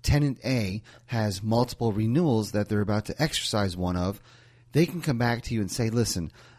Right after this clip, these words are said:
I know I had a renewal for fifteen dollars a square foot, but your center's mostly empty. I'll stay here, but I'm only gonna pay ten dollars a square foot."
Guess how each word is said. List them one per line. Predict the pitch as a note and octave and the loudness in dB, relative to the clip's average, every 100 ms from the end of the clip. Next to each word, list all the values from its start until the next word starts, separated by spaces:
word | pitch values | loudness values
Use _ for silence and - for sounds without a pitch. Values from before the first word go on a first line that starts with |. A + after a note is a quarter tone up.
| _ | _
I | C3 C#3 | 0 2
know | D#3+ F3 E3+ - | 4 4 2 2
I | B2+ | 2
had | C3 | 2
a | B2 | 0
renewal | A#2 G#2+ G#2+ G#2+ A2 | 0 0 0 0 -2
for | - G2 | -4 -8
fifteen | - B2+ - A#2+ G#2+ | -4 -6 -4 -4 -2
dollars | G2+ G2+ G2+ F2+ | -2 -2 -2 -4
a | |
square | - - G#2 | -8 -4 -4
foot, | - G#2 G2+ - - - - _ | -2 -2 -2 -4 -18 -20 -20 _
but | F3+ C3 | 0 0
your | A#2 A#2 | 0 -2
center's | - C#3+ C#3 C#3 A2+ | 0 0 0 0 0
mostly | G2+ A2+ B2 - C3+ | 2 2 2 -2 -4
empty. | G#2+ A#2 G#2 C3+ C3 - - - | -2 -4 -2 -2 -4 -8 -20 -10
I'll | C3 A3+ | -2 -2
stay | - - A2+ | -2 -2 -2
here, | A#2 B2+ B2+ - | -2 -2 -4 -4
but | G2 | -2
I'm | B2 D3+ | 0 2
only | C#3+ | 0
gonna | A2+ G2+ | 0 0
pay | G#2 | 0
ten | G2 - A#2+ | -2 -2 -2
dollars | G#2 E2+ E2+ E2+ - | 0 -2 -4 -8 -14
a | - | -10
square | - F#2+ F2+ | -6 -4 -4
foot." | - E2+ | -4 -8